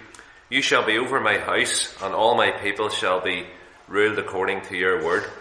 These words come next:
Only in regard to the throne will I be greater than you."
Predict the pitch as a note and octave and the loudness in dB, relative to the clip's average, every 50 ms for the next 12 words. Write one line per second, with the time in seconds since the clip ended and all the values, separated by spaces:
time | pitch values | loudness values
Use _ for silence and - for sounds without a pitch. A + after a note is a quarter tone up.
0 | - - - - - _ - A2+ B2 B2 A#2+ A#2 G#2+ G2 F#2+ F2+ G2+ G2 G2+ G2+ | -20 -20 -20 -20 -16 _ -6 -2 0 0 0 0 0 -2 -2 0 2 4 4 2
1 | G2+ - G2+ F#2+ E2+ F2 F2 - - F#2 F#2+ F#2+ G2 G2 F#2+ F2+ F2 F2+ F2+ F2+ | 0 -2 -6 -8 -8 -8 -8 -6 -4 -2 -2 -2 -2 -2 -4 -2 -2 0 0 0
2 | F2+ F2+ E2+ F2 E2+ F2 E2+ G2 G#2+ G#2 A2+ A#2 A#2 A#2+ A#2+ G#2+ - | -2 -4 -6 -4 -4 -2 0 0 0 0 0 0 0 0 0 0 -4